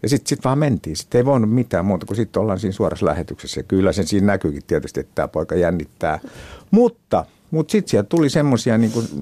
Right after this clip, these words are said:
suoran lähetyksen, semmoista, että se lähti myöskin lentoon, että, että siellä on, sit onnistuikin sen sisällä paljon asioita. Ja siinä tuli imitoitua.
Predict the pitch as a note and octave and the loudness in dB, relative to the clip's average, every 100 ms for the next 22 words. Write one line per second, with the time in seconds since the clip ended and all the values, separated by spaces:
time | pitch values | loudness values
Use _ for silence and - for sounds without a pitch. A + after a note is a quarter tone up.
0 | - - - G#2+ C#3+ A#2 G2+ G2 G2+ - | -14 -16 -12 -4 0 2 2 2 0 -2
1 | F#2+ F#2 F2 - - - - - - - | -4 -4 -4 -6 -18 -20 -20 -20 -20 -16
2 | - F2+ G2+ F2 - G#2+ G2 F#2 F2+ E2+ | -6 0 2 0 0 0 0 0 -4 -2
3 | F2+ F#2 F#2+ D#2 F#2 D2 - - - - | 0 2 0 0 0 -2 -4 -8 -8 -10
4 | - - - - D#2 G#2 G2 - F#2 E2+ | -20 -20 -16 -12 -2 2 2 0 -4 -6
5 | G2 A2 F#2+ - D#2 - F2 D#2+ F2+ C#2 | -2 0 0 -2 -10 -8 -6 -4 -2 -2
6 | C#2 - - D2+ D#2+ F2 D2+ - - - | -4 -6 -6 -2 -2 -2 -4 -4 -6 -12
7 | - _ _ _ _ - F#3+ F#3+ A2 - | -20 _ _ _ _ -4 2 2 2 2
8 | G2+ F#2 - - - G2+ G2 D#2 D2 A#1+ | 2 2 -2 -12 -4 0 0 0 -4 -4
9 | - C#2+ G1+ | -6 -8 -8